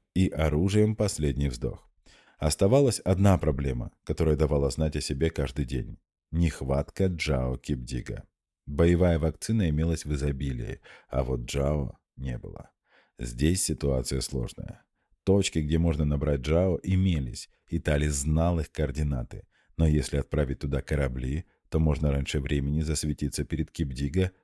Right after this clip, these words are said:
поставив под удар весь замысел. Талис размышлял над этой проблемой, но ничего придумать не мог. С новым флотом, укомплектованным экипажами релов, можно воевать, но победить нельзя. С ними воюют Кипдига,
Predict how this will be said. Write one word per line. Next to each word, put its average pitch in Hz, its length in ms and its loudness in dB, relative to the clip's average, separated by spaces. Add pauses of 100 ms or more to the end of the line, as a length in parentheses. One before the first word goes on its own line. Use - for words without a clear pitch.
поставив 76 560 0
под 76 180 -2
удар 67 320 0
весь 67 280 -4
замысел. 76 580 -2 (460)
Талис 71 340 2
размышлял 71 560 0
над 69 180 0
этой 65 200 -6
проблемой, 69 640 -2 (240)
но 87 100 2
ничего 78 400 2
придумать 64 520 -2
не 67 80 -2
мог. - 320 -8 (480)
С - 100 -4
новым 123 300 6
флотом, 104 600 2
укомплектованным 85 920 2
экипажами 76 680 0
релов, 76 560 0 (100)
можно 87 520 4
воевать, 65 540 -4 (340)
но 76 140 2
победить 76 520 -2
нельзя. 73 480 -2 (360)
С - 140 -14
ними 82 240 4
воюют 71 440 0
Кипдига, 76 640 -4